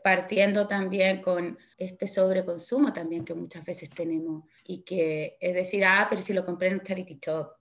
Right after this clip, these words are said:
¿cachai? Como, "Pero, ¿por qué te compraste diez poleras, aunque haya sido de segunda?". No, o sea, primero preguntarle, "¿Lo ne-, lo necesito o no?". Y si lo necesito, lo busco como primera opción en un second hand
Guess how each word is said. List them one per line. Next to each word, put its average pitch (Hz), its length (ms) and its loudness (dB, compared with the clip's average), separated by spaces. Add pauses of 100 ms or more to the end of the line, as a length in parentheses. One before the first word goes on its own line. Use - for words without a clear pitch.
(160)
¿cachai? 165 360 -6
Como, 160 460 -6 (240)
"Pero, 151 480 0
¿por 151 120 -8
qué 185 80 -2
te 214 120 -4
compraste 175 440 2
diez 190 180 2
poleras, 185 580 6
aunque 185 240 4
haya 180 180 8
sido 185 220 8
de 190 100 6
segunda?". 180 600 2 (420)
No, 269 300 4
o - 40 -8
sea, - 200 -6
primero 208 360 2
preguntarle, 196 540 2
"¿Lo 196 100 4
ne-, 175 160 -4
lo 160 120 -2
necesito 175 480 -2
o - 20 6
no?". 202 380 2
Y 185 100 -4
si - 180 -4
lo 175 120 8
necesito, 175 840 -2 (460)
lo 170 220 6
busco 190 380 0
como 170 260 0
primera 165 320 -2
opción 165 580 -4
en 165 200 0
un 160 60 -2
second 139 440 -8
hand - 260 0